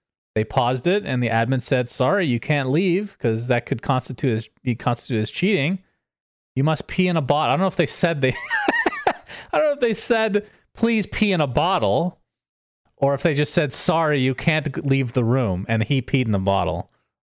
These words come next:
I don't know <laughs> the specifics with that one. Did you hear anything?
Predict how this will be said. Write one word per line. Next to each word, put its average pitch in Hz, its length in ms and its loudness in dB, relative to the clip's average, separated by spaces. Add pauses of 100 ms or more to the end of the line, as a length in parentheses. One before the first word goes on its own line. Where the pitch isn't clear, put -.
I 117 80 2
don't 123 160 0
know 110 320 2 (580)
<laughs> - 280 -20
the 226 80 2
specifics - 920 -4
with 127 140 -6
that 110 360 -2
one. 127 120 -8 (840)
Did 131 140 0
you 135 60 2
hear 139 140 2
anything? 135 380 0